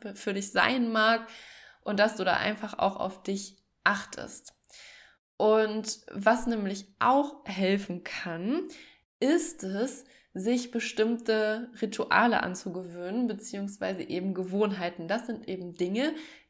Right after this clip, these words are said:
die wir immer und immer wieder wiederholen in einer gleichen Reihenfolge und die dann zur Gewohnheit werden. Denn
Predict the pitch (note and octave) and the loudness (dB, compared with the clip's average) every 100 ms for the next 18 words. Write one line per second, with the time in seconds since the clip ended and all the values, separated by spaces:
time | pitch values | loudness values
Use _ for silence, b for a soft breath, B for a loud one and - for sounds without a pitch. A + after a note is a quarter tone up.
0 | - G3 G#3 F#3+ F#3+ F3+ F3 - C4+ D4+ | -8 -4 -2 -4 -2 -2 -2 -2 0 2
1 | B3 - A#3 A3+ G#3 G3+ F#3+ F#3 F#3 F#3+ | 2 0 0 0 -2 -2 0 0 -2 -2
2 | F3+ E3+ F#3 F3+ C#4+ D4 G3 G3 F3+ F3 | 0 0 0 2 4 2 0 -4 -6 -6
3 | F3 F#3 - F3+ E3+ A#3 C#4+ - F3 E3+ | -6 -6 -8 -6 -2 0 0 -2 -6 -4
4 | F3+ G#3+ B3 B B B F#3+ G#3+ C#4 C4+ | 0 -2 -4 B B B -4 0 2 0
5 | B3+ A3+ G#3+ F#3+ F#3 F#3 F3+ D#3+ - E3 | -2 -2 -2 -2 -4 -6 -6 -10 -8 -8
6 | E3+ F3 F3+ B3 B3 D4+ | -8 -6 -2 0 0 -4